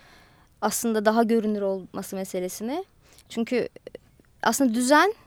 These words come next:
tersi kaos. Ha, kaosta da bir, bir türlü bir, e, şey var. Yani eylemin ve faaliyetin baskınlığı var. Ama bir de, e,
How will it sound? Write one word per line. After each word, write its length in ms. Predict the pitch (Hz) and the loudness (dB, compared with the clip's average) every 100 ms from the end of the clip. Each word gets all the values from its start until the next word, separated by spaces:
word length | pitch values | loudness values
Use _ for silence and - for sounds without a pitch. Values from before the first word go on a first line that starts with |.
| _ | _
tersi 340 | 302 262 277 - | 4 4 4 0
kaos. 440 | 359 285 214 - - _ _ _ _ _ - | 2 2 2 -4 -20 _ _ _ _ _ -14
Ha, 100 | 233 | -4
kaosta 520 | 269 247 254 - 254 | 2 4 2 -4 -6
da 100 | 254 | -6
bir, 200 | 247 220 | -6 -8
bir 80 | 277 | -6
türlü 360 | 233 214 302 | -6 -4 -2
bir, 180 | 294 269 _ _ _ - - | -2 -4 _ _ _ -20 -2
e, 400 | 233 233 233 233 | 2 6 6 6
şey 240 | 233 277 247 | 6 8 8
var. 120 | 175 | 8
Yani 160 | 190 - | 6 6
eylemin 440 | 233 226 247 269 | 6 8 8 6
ve 120 | 233 | 6
faaliyetin 480 | 233 214 226 233 262 | 6 8 6 4 4
baskınlığı 460 | 226 - 247 247 226 | 4 4 4 6 6
var. 200 | 170 - - - - - - - - - | 2 -2 -16 -20 -20 -20 -20 -20 -20 0
Ama 240 | 254 349 | 6 10
bir 200 | 392 392 | 12 12
de, 220 | 339 381 403 - - | 10 4 2 -4 -10
e, 60 | - | 0